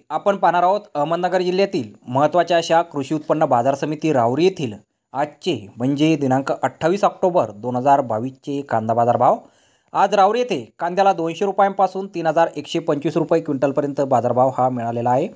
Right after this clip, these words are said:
राहुरी येथे एकूण आज गावरान कांद्याच्या एकोणीस हजार तीनशे अठ्ठ्याहत्तर कांदा गोण्यांची आवक दाखल झाली होती. त्यामध्ये एक दोन लॉटला तीन हजार रुपयांपासून तीन हजार शंभर रुपये क्विंटलपर्यंत बाजारभाव हा मिळालेला आहे.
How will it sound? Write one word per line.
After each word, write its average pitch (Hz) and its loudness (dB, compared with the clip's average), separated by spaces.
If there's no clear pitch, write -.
राहुरी 156 2
येथे 208 0
एकूण 208 0
आज 190 0
गावरान 151 4
कांद्याच्या 175 0
एकोणीस 170 -2
हजार 156 4
तीनशे 139 -2
अठ्ठ्याहत्तर 135 0
कांदा 131 2
गोण्यांची 131 -2
आवक 120 -4
दाखल 107 -4
झाली 127 0
होती. 175 -6
त्यामध्ये 190 -4
एक 170 -6
दोन 220 2
लॉटला 208 0
तीन 202 -2
हजार 196 2
रुपयांपासून 190 -2
तीन 170 -4
हजार 165 2
शंभर 143 -4
रुपये 147 -4
क्विंटलपर्यंत 135 -2
बाजारभाव 120 2
हा 127 0
मिळालेला 113 -4
आहे. 143 0